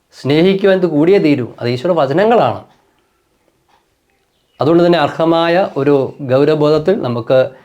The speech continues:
ഈ നോമ്പുകാലത്തിൽ, നോമ്പുകാലം ഏതാണ്ട് പകുതിയോളം മുന്നിട്ട് കഴിഞ്ഞിരിക്കുകയാണ്. ഇനിയുള്ള ദിവസങ്ങളിലെങ്കിലും കൂടുതൽ തീക്ഷ്ണതയോടു കൂടി, അപ്പുറമ് എന്താ, കൈകൾ വിരിച്ച് പിടിച്ച്, മുട്ടുമേലൊക്കെ നിന്ന്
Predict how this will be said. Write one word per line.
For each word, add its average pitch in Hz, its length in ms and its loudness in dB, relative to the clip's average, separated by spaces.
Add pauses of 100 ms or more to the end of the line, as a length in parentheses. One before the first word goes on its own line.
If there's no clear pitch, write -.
(260)
ഈ 135 260 0 (160)
നോമ്പുകാലത്തിൽ, 131 800 0 (480)
നോമ്പുകാലം 143 480 0
ഏതാണ്ട് 147 320 2
പകുതിയോളം 147 340 0
മുന്നിട്ട് 147 200 -2
കഴിഞ്ഞിരിക്കുകയാണ്. 139 520 0 (280)
ഇനിയുള്ള 196 460 2
ദിവസങ്ങളിലെങ്കിലും 147 720 -2
കൂടുതൽ 202 380 2
തീക്ഷ്ണതയോടു 147 400 -2
കൂടി, 117 300 -6 (640)
അപ്പുറമ് 175 180 -4
എന്താ, 180 180 2
കൈകൾ 160 300 2
വിരിച്ച് 147 280 -2
പിടിച്ച്, 127 340 -4 (480)
മുട്ടുമേലൊക്കെ 156 600 0
നിന്ന് 139 260 -2